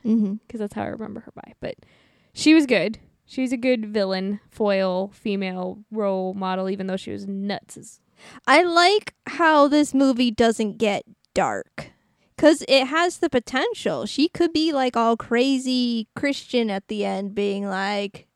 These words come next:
Speaker 1: "You're all gonna go to hell. It's a sin. I'm dragging you down." <laughs>
Speaker 2: Like, she beats them?
Speaker 1: Yeah.
Speaker 2: Yeah.
Speaker 1: It's, it's not dark at all. It's very light, tongue-in-cheek, satire camp.
Speaker 2: Yeah.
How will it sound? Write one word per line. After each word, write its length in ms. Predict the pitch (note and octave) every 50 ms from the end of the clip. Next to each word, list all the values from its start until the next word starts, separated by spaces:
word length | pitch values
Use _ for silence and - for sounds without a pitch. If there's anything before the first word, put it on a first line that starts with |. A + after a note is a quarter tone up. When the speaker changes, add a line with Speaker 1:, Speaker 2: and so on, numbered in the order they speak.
| _ _ _ _ -
Speaker 1:
"You're 140 | - - G#3
all 160 | - - - -
gonna 240 | - C3+ - - -
go 60 | -
to 260 | - D3 D3 - - - -
hell. 260 | - A#3+ A#3+ - D4+
It's 180 | D#4+ - - -
a 160 | - A3+ A3
sin. 540 | - - - - - - - C4 C4+ A#3+ A3+
I'm 200 | - F4 F4+ D4+
dragging 400 | - C#4+ - - - A4+ - A#3+
you 120 | C4 B3+ A3+
down." 580 | D4+ - C4+ C4+ C4+ - B4+ - D4+ D4+ C4+ - - -
<laughs> 140 | - _ -
Speaker 2:
Like, 120 | B3 C4+ A#3+
she 100 | - B3+
beats 400 | G#3 F#3+ - G#3+ G#3+ - - -
them? 300 | B3+ B3 C4 D4 D#4+ D#4 -
Speaker 1:
Yeah. 320 | - B3 A#3+ G#3+ - - A#3+
Speaker 2:
Yeah. 320 | - A#3+ A3+ F3+ - - A3+ _ _ _ _ _ _ _ _ -
Speaker 1:
It's, 220 | - A#3+ G#3+ - -
it's 220 | - A3+ A3+ - A3+
not 340 | A3+ B3+ C#4 C#4 - -
dark 300 | A3+ B3 A3 A3 G#3+ -
at 100 | - F#3+
all. 240 | F#3 D#3+ C#3+ - -
It's 140 | - G#3+ -
very 600 | A3 G3+ G#3 G#3 G#3+ A#3+ B3 B3+ B3+ B3+ B3 A#3 -
light, 440 | - A3 A3 G#3+ G#3+ G#3+ G#3+ G3 - -
tongue-in-cheek, 800 | - B3+ C4 C4 B3+ B3+ C4 - - - A#3 A3 A3 G#3 - - -
satire 1080 | - - - - A3+ G#3 A3 - - - A3 G3 F#3 G3 G3+ G3+ G3 F#3+ F#3 F3+ - G3+ -
camp. 540 | - - G#3+ F#3+ D3+ C3 - - _ - - - _
Speaker 2:
Yeah. 340 | G#3+ A#3+ A#3 F3 E2 A#3